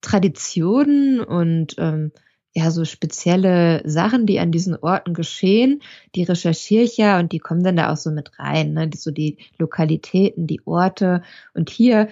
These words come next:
in dieser Geschichte geht's ja um das Julfest, also um so alte keltische Traditionen. Und dann geht's natürlich auch, äh, um das Essen, was die da, ähm, zu Weihnachten kochen. Und natürlich, ähm, so ein paar typisch,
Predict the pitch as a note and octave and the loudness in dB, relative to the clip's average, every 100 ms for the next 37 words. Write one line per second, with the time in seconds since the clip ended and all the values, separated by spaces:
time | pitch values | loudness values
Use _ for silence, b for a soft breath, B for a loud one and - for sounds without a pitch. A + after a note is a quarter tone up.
0 | - F3+ F3 F#3 D#3+ D#3+ F#3+ - F3+ F3 | -4 0 2 2 -2 -2 -2 -2 -4 -4
1 | E3 - D#3+ D#3+ D#3 D3 - E3+ A#3+ C#4+ | -4 -2 -2 -2 -4 -6 -6 0 2 2
2 | C#4 A3+ G#3 G#3 - - D#3+ D3+ D#3 b | 2 0 2 0 -10 -6 -4 -2 -4 b
3 | b b E3 D#3 D#3+ - F#3 F#3+ - - | b b -6 -4 -4 0 0 0 -4 -4
4 | F3+ G#3 G#3 G#3 F#3 - F3 E3+ - - | 0 0 0 -2 -4 -4 -2 -2 -2 -2
5 | E3+ E3+ E3 E3+ B B _ _ C#4 F#4+ | 0 2 2 -2 B B _ _ 0 2
6 | E4+ C4 A3 A3 - F#3+ F3 F#3+ F#3 - | 2 4 2 0 -2 -4 0 0 0 -2
7 | D#3 E3 - - E3 D#3 D#3+ D#3+ - - | -2 -2 -4 -2 -2 -2 -2 -2 -2 -4
8 | D#3 E3 D3+ D3 - D3+ D#3 D#3 b b | -2 -2 -2 -4 -6 -4 -4 -4 b b
9 | b b E3 D#3 D3+ D3+ - _ _ _ | b b -2 0 0 -2 -6 _ _ _
10 | - - D#3+ D#3+ D#3+ D#3+ - E3 - b | -10 -4 0 2 2 0 -2 -4 -4 b
11 | - A#3 - D#4+ D#4 B B _ - A#3 | -4 -2 0 0 -2 B B _ 0 0
12 | - G3 - G#3+ G3+ G3+ - - E3+ E3+ | 2 -2 2 2 4 2 0 -4 0 0
13 | E3 E3 - F3+ E3 D#3+ D#3 - - A3 | 0 -2 -2 0 2 4 2 -2 -4 -4
14 | A3 F3 E3+ - - | 2 0 0 -4 -12